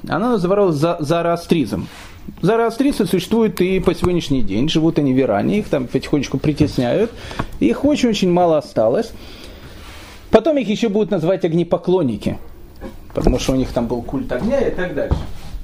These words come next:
В идее зороастризма, и тут будет, кстати, понятен, э, персидский дух, почему у персов была такая огромная империя. Интересная вещь, они считают, что существует в мире только один бог.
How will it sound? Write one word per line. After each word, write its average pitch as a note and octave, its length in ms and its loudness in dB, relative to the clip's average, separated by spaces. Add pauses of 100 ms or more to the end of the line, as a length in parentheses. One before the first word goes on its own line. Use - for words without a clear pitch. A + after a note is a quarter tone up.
(1120)
В C#3+ 360 0
идее G3 380 -2
зороастризма, D#3+ 960 -2 (640)
и E3+ 60 2
тут G#3+ 200 0
будет, G#3+ 180 2
кстати, G#3 240 0
понятен, F3+ 580 0
э, E3 400 0
персидский F3+ 520 2
дух, F3 240 0
почему D#3 340 2
у - 60 2
персов G3 340 0
была C3 140 2
такая C3+ 220 0
огромная D#3 360 2
империя. G2+ 420 0 (1500)
Интересная A3+ 580 2
вещь, C#4+ 380 0 (120)
они C#3+ 300 2
считают, B3+ 320 0
что F#3+ 220 0
существует G#3 480 0
в F#3 40 2
мире A#3 180 2
только G#3 260 0
один E3 240 2
бог. A2+ 280 0